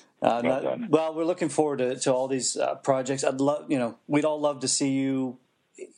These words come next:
Speaker 1: in the Star Trek universe again. Hopefully, maybe a cameo in a J J Abrams film or, uh, J J
Speaker 2: I would,
Speaker 1: Abrams
Speaker 2: I
Speaker 1: produced
Speaker 2: wonder
Speaker 1: film.
Speaker 2: if he'll ever, if he'll let the, uh, Next Gen
Speaker 1: It's in the same
Speaker 2: bleed into
Speaker 1: universe.
Speaker 2: the show. It is in the same universe, and I think the, uh,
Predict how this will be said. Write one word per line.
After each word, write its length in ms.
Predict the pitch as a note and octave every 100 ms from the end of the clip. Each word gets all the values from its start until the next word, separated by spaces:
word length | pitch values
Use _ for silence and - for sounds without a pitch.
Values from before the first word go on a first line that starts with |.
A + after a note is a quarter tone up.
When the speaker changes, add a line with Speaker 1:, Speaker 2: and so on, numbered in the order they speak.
| -
Speaker 1:
in 140 | C#3+
the 60 | B2+
Star 220 | - C#3+
Trek 200 | D3+ C#3+
universe 320 | D#3 D3+ D3+
again. 220 | C#3+ D3 C3+
Hopefully, 240 | C3 C#3
maybe 220 | C3+ C#3+
a 40 | D3
cameo 380 | - D#3+ E3
in 60 | D#3+
a 60 | D3+
J 160 | D#3+
J 180 | E3 F3
Abrams 260 | F#3 C#3+ -
film 320 | B2 C3+ C3+
or, 280 | G#2+ G#2+ - - - -
uh, 200 | A#2+ A2+
J 120 | A2 B2
J 60 |
Speaker 2:
I 40 | -
would, 140 | C#3+
Speaker 1:
Abrams 160 | C#3 -
Speaker 2:
I 40 | -
Speaker 1:
produced 160 | D3+
Speaker 2:
wonder 180 | G3 A#3+
Speaker 1:
film. 160 | A#2 E3
Speaker 2:
if 60 |
he'll 100 | C3+
ever, 320 | B2 A#2+ G#2 - - - -
if 200 | G2 F#2+ -
he'll 260 | G#2 G#2+ G2
let 240 | G2+ -
the, 200 | F#2+ F2
uh, 200 | E2+ D#2+ - _
Next 300 | F2+ F2+ - F#2
Gen 340 | F2 D2+ B1+ - _ _ _ -
Speaker 1:
It's 180 | D#3+ A3+
in 80 | A#3+
the 60 |
same 160 | - F2+
Speaker 2:
bleed 160 | E2+
into 40 | -
Speaker 1:
universe. 280 | - G2+ D#2
Speaker 2:
the 60 | D2+
show. 240 | D#2+ C#2 - _ _ _ _ _ - - - - -
It 120 | A#2+
is 100 | D#3
in 120 | B2
the 80 | F#2+ -
same 200 | F#2+ F#2
universe, 380 | F2 D#2+ E2 -
and 120 | F2+
I 60 | E2+
think 300 | C3 A2+ -
the, 200 | F2 F#2
uh, 140 | E2